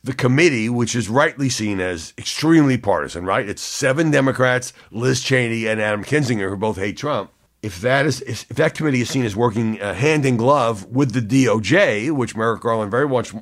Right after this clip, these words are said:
much wants to be seen as an independent body, not making decisions under any pressure from Joe Biden or anybody else, um, it doesn't reflect well on D O J. And, and, and so Andy goes through,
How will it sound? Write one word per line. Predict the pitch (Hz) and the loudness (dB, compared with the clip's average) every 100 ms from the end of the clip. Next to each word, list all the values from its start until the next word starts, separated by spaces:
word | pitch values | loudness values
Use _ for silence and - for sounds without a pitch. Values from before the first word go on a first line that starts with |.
| - | -10
much | 110 104 | -8 -6
wants | 104 110 - | -4 -4 -4
to | 110 | -10
be | 90 98 | -10 -10
seen | - 95 85 113 - - - - | -8 -8 -8 -10 -14 -20 -20 -18
as | - 87 | -10 -8
an | 101 | -4
independent | 113 113 104 107 98 | -4 -4 -4 -4 -2
body, | 95 95 101 | -2 -2 -2
not | 95 101 | -4 -4
making | 104 113 | -6 -4
decisions | 110 107 98 101 101 | -6 -6 -6 -6 -6
under | 107 92 | -4 -4
any | 98 | -4
pressure | 107 101 98 113 | -4 -6 -4 -6
from | 95 110 104 101 92 87 80 78 80 | -4 -4 -4 -8 -12 -18 -20 -20 -20
Joe | 80 95 107 | -6 -4 -2
Biden | 101 110 117 | -2 -2 -2
or | 104 | -4
anybody | 117 98 95 | -2 -2 -2
else, | 139 120 80 - - _ _ _ _ _ _ | -4 -4 -10 -14 -20 _ _ _ _ _ _
um, | 117 123 127 127 127 113 _ _ - | -2 2 2 2 0 -4 _ _ -10
it | 123 | -4
doesn't | 160 143 151 | 0 2 0
reflect | 131 123 147 110 | -2 0 0 2
well | 131 170 113 104 110 - _ _ _ _ - | 2 4 2 0 -4 -14 _ _ _ _ -6
on | 117 113 | -4 -2
D | 107 104 | 0 0
O | 113 | 2
J. | 139 147 98 | 2 2 0
And, | 170 | -2
and, | 185 226 190 | 0 0 -2
and | 208 196 | -2 -2
so | 214 185 | -2 -4
Andy | 156 226 233 | 0 2 2
goes | 180 156 | 0 -2
through, | - 139 139 127 | -2 -2 0 -2